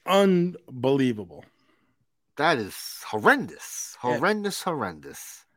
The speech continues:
Speaker 1: I thought I was having an aneurysm.
Speaker 2: <sighs> Wow, that is, I can't, I'm just, I'm stupefied. Uh, <laughs>
Speaker 1: So where can we catch these movies, Gomez?
Speaker 2: Well, here's the dilemma.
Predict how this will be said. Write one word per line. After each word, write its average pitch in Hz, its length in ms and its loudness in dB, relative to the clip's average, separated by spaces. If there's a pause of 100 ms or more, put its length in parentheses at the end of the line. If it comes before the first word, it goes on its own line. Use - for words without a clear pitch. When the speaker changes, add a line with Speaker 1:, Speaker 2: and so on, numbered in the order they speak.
(160)
Speaker 1:
I 147 120 10
thought 185 240 6
I 160 60 8
was 151 140 2
having 135 300 4
an 117 80 -2
aneurysm. 101 680 -8 (1500)
Speaker 2:
<sighs> - 40 -14 (800)
Wow, - 140 -14 (460)
that 87 200 -18
is, - 880 -20
I 82 100 -18
can't, 87 340 -10
I'm 92 180 -6
just, - 260 -12
I'm 101 120 -4
stupefied. - 580 -10 (640)
Uh, 131 300 4
<laughs> - 500 -12
Speaker 1:
So 151 100 2
where 214 220 8
can 226 140 4
we 220 80 10
catch - 300 6
these 143 180 4
movies, 113 340 6
Gomez? 104 500 -6 (680)
Speaker 2:
Well, 139 100 6
here's 170 180 10
the 139 60 -6
dilemma. 120 640 2